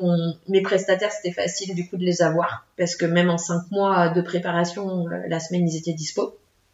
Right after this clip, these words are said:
Donc ça bou-, bousculait pas leur planning, euh, de leur saison. Euh, et puis, bah, la salle était dispo. Donc, euh, non, non, tout s'est en fait aligné d'une évidence, euh,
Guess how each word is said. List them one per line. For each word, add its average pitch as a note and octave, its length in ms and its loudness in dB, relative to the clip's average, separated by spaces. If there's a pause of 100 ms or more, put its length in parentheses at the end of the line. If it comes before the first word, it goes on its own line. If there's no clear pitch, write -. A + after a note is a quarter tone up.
(240)
Donc E3+ 140 2
ça E3 140 2
bou-, D#3 240 0
bousculait F3+ 540 2
pas F#3 180 6
leur E3+ 200 2
planning, F3 540 2
euh, E3+ 100 -4 (680)
de F3+ 100 4
leur E3+ 160 0
saison. F#3+ 480 2 (960)
Euh, F3+ 760 0 (340)
et F#3 180 6
puis, - 280 -4
bah, F3 140 10
la F3 120 8
salle F#3+ 200 6
était E3+ 200 2
dispo. F3 420 2
Donc, E3 300 0
euh, D#3 80 4
non, G#3+ 160 2
non, C4+ 200 -2
tout C#4 140 2
s'est A3 220 4
en F3+ 100 4
fait - 280 0
aligné F#3 440 4
d'une F3+ 200 2
évidence, E3 540 -2
euh, E3 300 -6